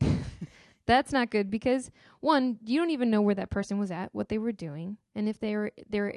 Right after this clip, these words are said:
able to receive that feedback. Um, especially in a case where it's constructive, I think it's, you know, showing compassion for the person you're giving feedback to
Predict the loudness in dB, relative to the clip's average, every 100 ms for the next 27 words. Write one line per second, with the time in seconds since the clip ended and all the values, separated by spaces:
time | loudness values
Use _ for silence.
0 | -10 -4 -2 -2 -6 -10 -8 -8 -8 -8
1 | -12 -16 -12 -14 -14 _ _ _ _ _
2 | _ -10 -6 -2 -2 0 0 0 -2 -6
3 | -8 -8 -10 -10 -8 -6 -6 -8 -10 -8
4 | -10 -10 -16 -20 _ _ _ -10 -10 -10
5 | -4 -2 -2 -4 -8 -10 -10 -10 -10 -10
6 | -6 -6 -6 -8 -8 -8 -10 -6 -6 -6
7 | -12 -16 -16